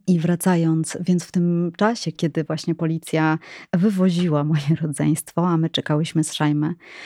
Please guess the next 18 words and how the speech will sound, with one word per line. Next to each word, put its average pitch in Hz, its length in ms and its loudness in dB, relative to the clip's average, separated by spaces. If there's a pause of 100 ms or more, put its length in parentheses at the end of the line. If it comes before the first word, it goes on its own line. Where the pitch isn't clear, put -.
(300)
na 156 300 2
to, 156 260 -2
żeby 147 380 -2
i - 200 0
nas 143 420 -4
wywieźli, 160 680 0 (400)
no 196 120 4
to 202 120 -2
tak, 143 260 -2
policja 160 500 -2
mówiła, 156 460 -2
że 165 120 0
jeżeli 175 220 0
nie 175 120 0
powiemy 185 340 2
prawdy, 160 600 0
że 165 120 -6
to 165 580 0